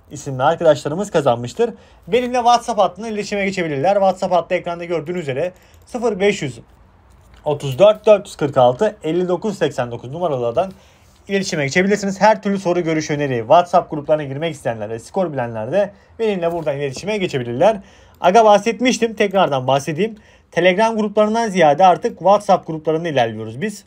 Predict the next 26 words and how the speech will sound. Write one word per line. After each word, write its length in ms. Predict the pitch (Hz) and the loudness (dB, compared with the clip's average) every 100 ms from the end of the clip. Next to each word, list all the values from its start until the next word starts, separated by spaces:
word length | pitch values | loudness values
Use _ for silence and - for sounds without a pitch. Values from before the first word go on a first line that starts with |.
| 214 | -12
Onun 200 | 180 170 | -8 -6
bilgisini 380 | 165 147 190 170 | -8 -8 -8 -6
vereyim. 280 | 135 196 190 _ - | -6 -6 -10 _ -14
Ya, 100 | 160 | -6
Telegram 460 | 214 233 220 240 208 | -4 -2 -2 -4 0
platformunu 560 | 196 170 143 131 131 | 0 0 -4 -8 -6
bıraktık, 340 | 175 175 - 226 | -2 -2 -2 -10
WhatsApp'a 480 | 202 185 180 143 | -4 -2 -2 -8
geçtik. 400 | 117 120 - 214 | -6 -10 -12 -14
Bunun 200 | 196 160 | -12 -6
da 100 | 135 | -4
bilgisini 340 | 123 120 - 139 | -6 -10 -6 0
vermiş 300 | 151 196 196 | 2 2 2
olalım 280 | 185 180 165 | 4 4 0
sizlere. 420 | 190 190 220 208 - _ - 180 | -2 2 2 0 -10 _ -6 0
Dün 160 | 269 | 2
neler 240 | 254 262 247 | 6 6 8
yaptık, 300 | 196 196 233 | 4 4 2
ondan 320 | 214 226 202 | 2 2 4
bahsedelim. 520 | 147 135 139 214 262 _ _ _ _ - | 2 2 -2 -2 -4 _ _ _ _ -12
Dün 100 | 240 | -2
aga, 200 | 294 254 | 0 0
iki 160 | 262 262 | 0 -2
tane 220 | 254 269 | -2 -2
mislim 380 | 247 - 254 226 | -8 -6 -4 2
vardı. 400 | 151 143 233 | 2 4 -2